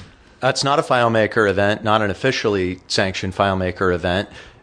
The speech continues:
Uh, this is something that's been put on by John Sindelar and a bunch of other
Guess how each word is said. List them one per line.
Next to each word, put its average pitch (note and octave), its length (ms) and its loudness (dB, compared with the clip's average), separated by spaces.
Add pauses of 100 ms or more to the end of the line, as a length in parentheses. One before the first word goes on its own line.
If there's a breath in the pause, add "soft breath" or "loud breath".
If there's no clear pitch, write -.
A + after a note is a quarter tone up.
(100)
Uh, F#2+ 100 -2
this G#2 240 -4
is A2+ 80 -4
something A#2 380 -2
that's G#2 160 -6
been G#2+ 240 -6
put A2+ 240 -2
on A2 260 0
by G2 160 2
John G#2 320 0
Sindelar G#2 480 0
and A2+ 80 0
a G#2 40 -2
bunch G2 260 -4
of G2+ 80 -2
other F#2+ 360 0